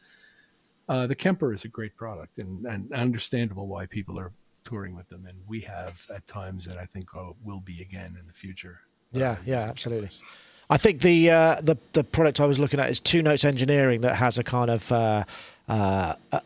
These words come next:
Speaker 2: a, a, a component, a caption box that I think it's like a power soak, but it also just does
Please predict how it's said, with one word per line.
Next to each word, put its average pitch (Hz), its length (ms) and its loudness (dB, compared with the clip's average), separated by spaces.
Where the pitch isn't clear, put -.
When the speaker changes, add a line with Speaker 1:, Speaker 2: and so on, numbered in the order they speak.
Speaker 2:
a, - 60 -4
a, 139 80 2
a 160 40 4
component, 135 540 4
a 123 80 2
caption 143 400 2
box - 460 0
that 135 220 0
I 139 140 2
think 135 220 0
it's - 80 2
like 131 160 4
a - 40 -6
power 131 300 4
soak, 117 320 2
but 113 80 -2
it 117 80 -4
also 123 400 0
just 110 240 -2
does 117 400 0